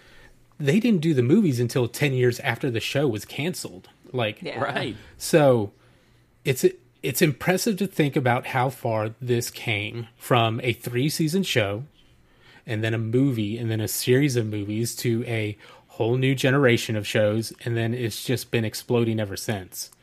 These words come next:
Speaker 2: Yeah.
Speaker 1: Um, I would say not a huge explosion until recent years when C B S decided, "Hey, we should do some more Star Trek stuff."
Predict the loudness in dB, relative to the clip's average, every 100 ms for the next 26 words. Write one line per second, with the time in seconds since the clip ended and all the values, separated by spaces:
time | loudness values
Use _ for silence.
0 | _ -20 -20 -20 -20 -4 -2 -2 -4 -8
1 | 0 2 4 4 4 2 -2 -14 -20 -20
2 | -20 _ _ _ _ _ _ _ _ -4
3 | 0 2 0 0 0 0 -2 -2 2 2
4 | 2 0 -4 -2 2 2 2 2 0 -2
5 | -2 0 2 0 -2 -4 -4 -4 -4 -2
6 | -4 -4 -6 -2 -2 -2 -4 -2 -4 -6
7 | -6 -6 -4 -4 -4 -2 -2 0 -2 -6
8 | -6 -6 -8 -12